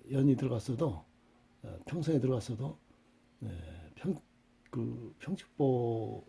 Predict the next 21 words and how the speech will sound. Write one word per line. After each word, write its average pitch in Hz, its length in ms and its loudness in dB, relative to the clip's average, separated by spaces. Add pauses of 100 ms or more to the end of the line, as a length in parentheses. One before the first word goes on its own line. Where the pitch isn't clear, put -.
(300)
그, 113 340 -8 (360)
에, 90 40 -14 (920)
일삼오 143 420 6
불론이라는 135 520 8
원칙이 131 420 2
있기 120 160 -2
때문에 135 500 -4
아무 123 300 -2
이상 131 220 0
없이 117 220 -4
잘 117 280 -4
지어진 113 320 -2
시-, - 160 -10 (440)
에, 87 280 -12
구절이 123 300 0
되겠습니다. 117 600 -6 (2750)
그 151 80 2
다음에 151 160 10
두 175 160 6
번째 165 300 8
줄, 139 320 2